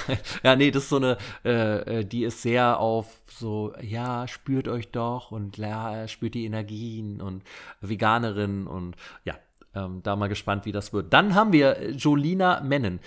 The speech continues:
Die kenn ich nicht mal. Äh, ist eine Influencerin. Aber ich bin ja auch nicht vierzehn. Also die werden die wahrscheinlich kennen,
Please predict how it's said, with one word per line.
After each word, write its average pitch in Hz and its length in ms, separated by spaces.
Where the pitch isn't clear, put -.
Die 165 100
kenn 196 220
ich 123 180
nicht - 180
mal. 85 240
Äh, 120 200
ist 117 120
eine 170 80
Influencerin. 95 720
Aber 117 340
ich 156 100
bin 185 120
ja 180 80
auch 160 120
nicht 185 140
vierzehn. 92 480
Also 117 220
die 123 320
werden 160 120
die 156 100
wahrscheinlich 143 360
kennen, 185 460